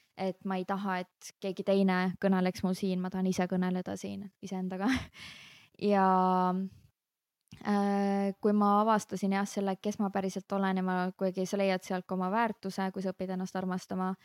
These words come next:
siis tekib lihtsalt nagu mingi sisemine enesekindlus. Ja kui ma käisin nüüd just kusjuures, äh, äh, Türi koolis lastele rääkimas, siis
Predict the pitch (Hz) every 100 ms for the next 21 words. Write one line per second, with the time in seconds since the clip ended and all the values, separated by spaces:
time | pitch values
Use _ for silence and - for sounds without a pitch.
0 | _ _ _ - - 208 226 202 202 190
1 | 190 185 180 180 - 190 185 180 185 180
2 | 196 - _ _ _ _ - 190 180 -
3 | 165 202 202 - - _ _ 196 190 185
4 | 185 190 196 196 190 185 190 - - 185
5 | - 190 190 185 - 190 208 - - -
6 | - _ _ _ _ _ _ - 190 185
7 | 180 _ - 247 220 185 180 - 202 196
8 | 180 196 - 196 196 247 277 - 196 196
9 | - _ - _ - _ - 202